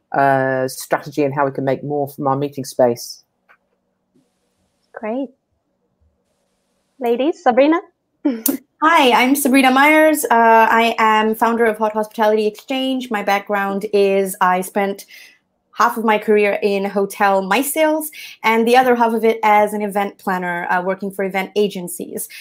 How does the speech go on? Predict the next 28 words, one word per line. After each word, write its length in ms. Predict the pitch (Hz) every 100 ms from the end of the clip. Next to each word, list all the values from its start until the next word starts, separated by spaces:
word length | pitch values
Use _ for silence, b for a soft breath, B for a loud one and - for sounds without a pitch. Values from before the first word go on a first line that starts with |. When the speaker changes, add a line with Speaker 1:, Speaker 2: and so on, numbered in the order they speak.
| B
Speaker 3:
booking 400 | 175 175 160 180
mice 220 | 165 147 -
events. 460 | 220 196 - - -
Um, 340 | 196 185 185
and 200 | 190 185
currently 480 | 190 202 196 202 202
Hot 200 | 190 185
Hospitality 540 | - 185 190 180 180 170
Exchange 480 | 175 240 240 233
is 100 | 214
my 140 | 202 196
platform 640 | 190 180 - 185 180 175 175 B B _
where 380 | 175 180 170 170
I, 320 | 170 175 175 170
um, 320 | 170 165 170 B B
do 140 | - 185
social 320 | 214 202 196
media 200 | 185 175
marketing, 520 | 160 160 - 165 165 160
coaching, 560 | 165 156 - 160 160 156
and, 420 | 156 151 151 156
uh, 220 | 156 151 -
create 260 | - 170 -
content 400 | 262 311 170 -
from 200 | - 170 170
a 280 | 165 160 165 _ -
event 320 | 175 202 -
planner's 420 | 165 165 196 -